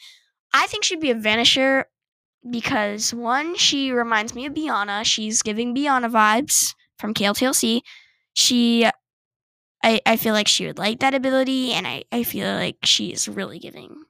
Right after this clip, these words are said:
off Biana. And then also, for the,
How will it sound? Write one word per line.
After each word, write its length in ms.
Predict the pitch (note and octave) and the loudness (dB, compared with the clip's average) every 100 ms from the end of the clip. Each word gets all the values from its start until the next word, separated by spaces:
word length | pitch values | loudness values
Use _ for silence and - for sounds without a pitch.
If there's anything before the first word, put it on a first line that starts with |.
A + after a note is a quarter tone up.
| _ | _
off 220 | G3 G3+ _ - | -12 -12 _ -14
Biana. 520 | - - - - D4+ _ _ _ - _ _ - | -12 -12 -14 -20 -20 _ _ _ -20 _ _ -6
And 140 | A#3 | 0
then 80 | A3+ | 2
also, 560 | A3 B3 D4 D4 C#4+ F4+ _ _ _ _ _ _ _ _ _ | 2 2 2 2 0 -6 _ _ _ _ _ _ _ _ _
for 140 | A#3+ | -4
the, 420 | A3 G3 G3 G3 | 0 0 0 -2